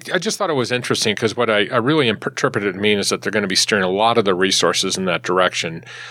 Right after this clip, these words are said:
uh, and depending upon the, the state, you know, whatever state you're in, uh, if the state doesn't have a lot of, uh, of survey refer-, uh, resources,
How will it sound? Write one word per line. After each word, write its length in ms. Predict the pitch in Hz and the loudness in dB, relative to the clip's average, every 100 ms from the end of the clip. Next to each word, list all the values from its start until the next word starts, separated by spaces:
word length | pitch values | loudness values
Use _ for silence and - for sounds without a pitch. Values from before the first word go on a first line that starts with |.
| - | -10
uh, 220 | 98 95 92 | -2 -2 0
and 140 | 107 | -2
depending 320 | 98 - 127 | -2 -2 0
upon 260 | 107 107 95 | 0 0 -2
the, 180 | 85 - | -4 -8
the 140 | - 101 | -8 -4
state, 400 | - 120 104 - - | -2 0 -2 -6 -8
you 140 | 104 | -6
know, 160 | 90 76 | -6 -6
whatever 360 | 107 101 98 | -2 0 0
state 240 | - 110 104 | 0 -2 -2
you're 220 | 101 101 | -2 0
in, 260 | 95 90 - | 0 -4 -6
uh, 120 | 104 87 | -4 -2
if 160 | 110 | -4
the 80 | - | -2
state 200 | - 143 | 0 0
doesn't 220 | 120 107 | 0 -2
have 160 | 98 113 | -2 -2
a 40 | |
lot 320 | 92 101 123 117 | -2 0 2 2
of, 260 | 87 - | -2 -2
uh, 240 | 92 87 85 - - - - - - | 0 2 -2 -8 -14 -12 -12 -14 -4
of 120 | 92 | 0
survey 300 | - 110 95 | 4 4 4
refer-, 380 | 90 110 - - | 4 2 2 -2
uh, 180 | 113 - | -2 0
resources, 420 | 123 139 110 87 | 2 4 4 4